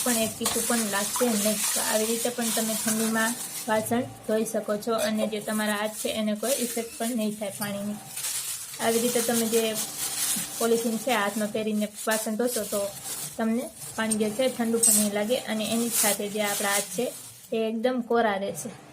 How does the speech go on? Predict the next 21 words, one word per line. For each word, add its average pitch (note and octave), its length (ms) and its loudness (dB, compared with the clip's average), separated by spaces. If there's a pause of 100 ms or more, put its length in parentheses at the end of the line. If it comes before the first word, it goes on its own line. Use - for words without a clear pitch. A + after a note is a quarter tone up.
એમ A3 100 2 (160)
તમે A#3 200 2
અહીંયા A3+ 260 2
જોઈ B3 180 6
શકો A3+ 220 -2
છો G#3 120 -4
કે G#3+ 100 -6
મારા G#3+ 220 2
જે G#3+ 120 0
હાથ G#3+ 180 -2
છે A3+ 80 -2
એ G#3 100 -6
ખૂબ A3 160 0 (100)
જ - 20 -16 (100)
કોરા G#3+ 320 0
છે, B3+ 80 -8 (420)
એક A#3 140 0
પણ A#3 140 0
ટીપું A3+ 300 0
જે A3 120 2
પાણીનું A3 340 -2